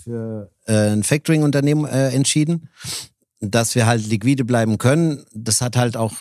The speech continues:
den Vorteil, ich hab keinen, äh, Ärger mehr mit Kunden, die nicht zahlen, keine Rechnung. Die, die Rechnungen werden sofort überwiesen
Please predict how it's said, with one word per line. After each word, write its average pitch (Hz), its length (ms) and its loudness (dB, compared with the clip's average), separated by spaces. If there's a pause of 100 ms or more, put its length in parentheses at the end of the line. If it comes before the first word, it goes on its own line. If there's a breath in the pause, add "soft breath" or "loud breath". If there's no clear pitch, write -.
(160)
den 113 160 2
Vorteil, 113 440 0
ich - 460 -6
hab - 260 -4
keinen, 117 460 2
äh, 110 240 0
Ärger 117 280 0
mehr 117 120 0
mit 110 140 -2
Kunden, 127 300 2
die 113 120 -2
nicht 110 340 -4 (340)
zahlen, 131 420 2
keine 117 320 0
Rechnung. 127 540 -2
Die, 117 260 -4
die 107 80 -6
Rechnungen 117 340 2
werden 113 140 0
sofort 107 320 -4
überwiesen 131 520 -2